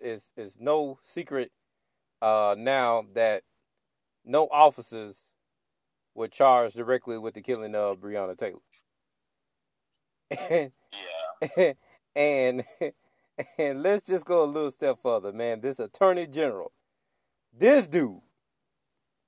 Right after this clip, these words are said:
Speaker 1: Daniel Cameron, said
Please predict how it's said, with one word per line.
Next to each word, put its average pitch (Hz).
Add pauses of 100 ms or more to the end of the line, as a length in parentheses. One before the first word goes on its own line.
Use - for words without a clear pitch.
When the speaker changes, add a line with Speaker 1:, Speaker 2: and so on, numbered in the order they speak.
(760)
Speaker 1:
Daniel 175
Cameron, 123 (180)
said 131